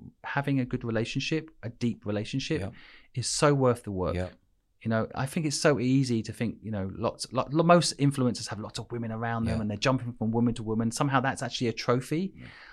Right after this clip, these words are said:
Speaker 1: I think the real trophy is having a deep, long-term relationship.
Speaker 2: Behind
Speaker 1: It's
Speaker 2: every
Speaker 1: not
Speaker 2: good
Speaker 1: pra-,
Speaker 2: man.
Speaker 1: it's not praised enough.
Speaker 2: Behind every good man.
Speaker 1: Yeah, behind every good woman as well. You know, like, I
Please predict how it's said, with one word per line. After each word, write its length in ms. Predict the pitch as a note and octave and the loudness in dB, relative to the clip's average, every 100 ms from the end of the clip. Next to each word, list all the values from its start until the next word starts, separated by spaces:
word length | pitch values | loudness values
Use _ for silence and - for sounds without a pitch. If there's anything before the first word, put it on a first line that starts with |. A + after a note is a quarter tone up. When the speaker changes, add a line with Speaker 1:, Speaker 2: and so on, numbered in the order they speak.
| - | -6
Speaker 1:
I 100 | D3+ | -2
think 120 | F3+ | 2
the 60 | C3+ | 4
real 180 | D#3 D#3 | 6 4
trophy 440 | - G2+ G2 G2+ | 4 2 2 -2
is 100 | G2+ | -2
having 260 | - A2 G#2+ | -2 -2 -2
a 60 | G2 | -4
deep, 380 | - B2+ - - | 2 2 2 -4
long-term 600 | G#2+ A2 G#2+ G#2+ A2 G2+ | 2 2 2 0 0 0
relationship. 600 | G2 G2 - - - - _ _ - | -2 -6 -8 -12 -14 -20 _ _ -6
Speaker 2:
Behind 260 | E2+ G2+ | -2 2
Speaker 1:
It's 100 | G2 | 4
Speaker 2:
every 80 | F#3 | 4
Speaker 1:
not 60 | A3 | 4
Speaker 2:
good 80 | - | 8
Speaker 1:
pra-, 180 | D#3 A#2 | 8 8
Speaker 2:
man. 140 | B2+ | 4
Speaker 1:
it's 160 | - - | -2 -2
not 120 | D3 | 0
praised 420 | - A#2+ G2+ - | 2 4 2 -2
enough. 140 | F#2+ | -2
Speaker 2:
Behind 180 | F#2+ A2 | 2 2
every 180 | G#2+ G2 | 0 -2
good 180 | G#2 G2+ | -4 -2
man. 320 | G2+ A2 B2 _ | -2 -4 -6 _
Speaker 1:
Yeah, 160 | B2 B2 | 0 2
behind 260 | - C#3+ D3 | 2 2 2
every 160 | C#3 | 0
good 140 | B2+ B2+ | -2 -2
woman 260 | C3+ F#2+ | -2 -4
as 140 | F#2 A#2+ | -6 -6
well. 100 | A#2 F2+ | -6 -4
You 80 | G#2+ | -2
know, 80 | |
like, 80 | |
I 40 | A#2 | 0